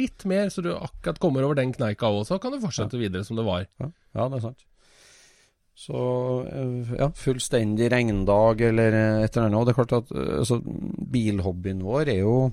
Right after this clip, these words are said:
Speaker 2: eh, utsatt for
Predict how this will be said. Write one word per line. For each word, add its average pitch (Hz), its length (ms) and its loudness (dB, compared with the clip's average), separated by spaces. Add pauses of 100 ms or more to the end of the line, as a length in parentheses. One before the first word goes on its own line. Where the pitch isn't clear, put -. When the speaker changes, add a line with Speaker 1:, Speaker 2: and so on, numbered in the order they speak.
(760)
Speaker 2:
eh, 117 920 -4 (200)
utsatt - 680 -2
for 107 240 -2